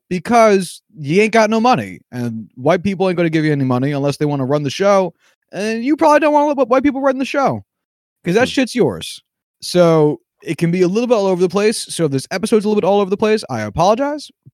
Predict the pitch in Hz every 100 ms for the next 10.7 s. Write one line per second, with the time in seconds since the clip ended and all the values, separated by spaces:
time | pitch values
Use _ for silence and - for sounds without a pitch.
0 | - 311 269 - _ _ _ _ 113 117
1 | 117 _ _ - - 196 208 - 190 226
2 | 190 160 220 240 214 190 160 123 110 135
3 | - _ _ _ _ _ _ _ _ _
4 | - 151 151 151 127 139 131 127 135 139
5 | 131 117 110 120 117 120 120 107 107 107
6 | 123 131 127 113 104 180 - 180 175 151
7 | 175 143 131 120 107 - 185 180 180 -
8 | _ _ _ - 107 147 170 175 170 170
9 | 175 _ 101 98 - _ 247 285 151 120
10 | 113 110 101 98 104 113 160